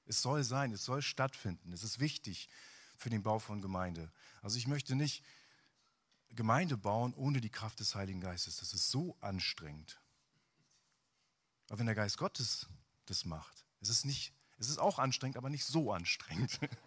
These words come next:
Es ist schön, wenn der Geist Gottes Dinge macht. Da hast du hundert Seelsorgestunden und es passiert nichts und dann kommt eine Weissagung. Oh,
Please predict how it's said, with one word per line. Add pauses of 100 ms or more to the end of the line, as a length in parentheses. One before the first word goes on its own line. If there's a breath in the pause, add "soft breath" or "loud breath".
(1600 loud breath)
Es
ist
schön,
wenn
der
Geist
Gottes
Dinge
macht.
Da
hast
du
hundert (160)
Seelsorgestunden
und
es
passiert
nichts
und
dann
kommt
eine
Weissagung. (720 loud breath)
Oh,